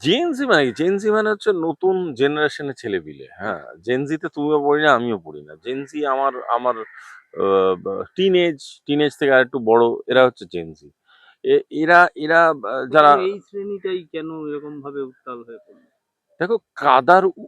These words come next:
Speaker 1: কাদা জিনিসটা এমন হয় না,
Speaker 2: হুম।
Speaker 1: কাদার উপরে যা ইমপ্রেশন ফেলবে সেটা
Speaker 2: হুম।
Speaker 1: খুব ইজিলি রয়ে যায়। মানে একটা বাচ্চা ছেলে বা একটা বাচ্চা মেয়ে, তারা সমাজ বা পৃথিবীটাকে অতটা দেখেনি, অত কমপ্লিকেটেড হয় না
Speaker 2: হুম।
Speaker 1: ইয়াং ছেলেপিলে।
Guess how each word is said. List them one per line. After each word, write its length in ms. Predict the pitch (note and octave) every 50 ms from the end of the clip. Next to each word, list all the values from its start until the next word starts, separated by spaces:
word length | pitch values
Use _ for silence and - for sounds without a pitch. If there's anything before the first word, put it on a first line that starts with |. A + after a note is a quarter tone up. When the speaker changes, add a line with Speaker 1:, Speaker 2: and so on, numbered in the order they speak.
| _ _ -
Speaker 1:
কাদা 340 | - C3+ C3+ C3+ F3+ F3+ F3
জিনিসটা 380 | D3 D#3 D#3 D3 - - E3+
এমন 220 | D3 B2+ B2 A#2 G#2+
হয় 120 | G#2 G2+
না, 140 | B2 D3+ C3+
Speaker 2:
হুম। 180 | - - C3+ B2
Speaker 1:
কাদার 360 | - A#2 A2+ A#2 A#2+ C#3+ C#3
উপরে 260 | C3 B2+ C#3+ C#3 C3
যা 180 | G2 B2+ B2+ C3
ইমপ্রেশন 560 | B2 A2 A2 - - C#3 C3+ - E3+ D#3 C#3
ফেলবে 300 | - A#2 F#2+ F2+ G#2 B2
সেটা 180 | A#2 C3 C3+
Speaker 2:
হুম। 100 | B2+ C3+
Speaker 1:
খুব 100 | C3 A#2
ইজিলি 360 | G#2+ A2+ A2 A#2+ C#3 C3+ C3 A#2+
রয়ে 240 | G2 F#2+ F#2 E2+
যায়। 200 | D#2 D2+ D2 C#2 C2+ - - _ -
মানে 220 | F2 F#2+ G2+ A2 A2 - -
একটা 220 | A#2 - - C#3+
বাচ্চা 400 | A#2 G#2 A2 A2 _ _ - C3+ -
ছেলে 280 | - - B2 A#2+ A#2+
বা 100 | A2+ A2+
একটা 200 | A2 - - B2
বাচ্চা 440 | A2 G2+ G2 G2+ _ - - - A#2
মেয়ে, 260 | A2+ A2 G#2+ G#2 F#2+
তারা 200 | F2 - G2+ G#2 G2+
সমাজ 480 | - - A2 G#2 G#2 A2 A2+ A2 G2 G2
বা 120 | G#2 G#2+
পৃথিবীটাকে 640 | - _ - G#2 _ - A#2+ A#2+ A2 - A#2+ - -
অতটা 300 | G2 F#2+ - G#2 - G#2+
দেখেনি, 360 | F2+ F#2 F2 _ - F2+ F#2
অত 140 | G#2+ B2 -
কমপ্লিকেটেড 680 | D#3 - A2+ A2 A2+ A#2+ - C3+ - - - - G#2+ -
হয় 160 | D#2+ F2 F2
না 100 | F2+ F2+
Speaker 2:
হুম। 80 | F2+
Speaker 1:
ইয়াং 220 | F2+ G2 G2 G2+ F#2 -
ছেলেপিলে। 400 | - E2+ E2 D#2+ - E2+ F2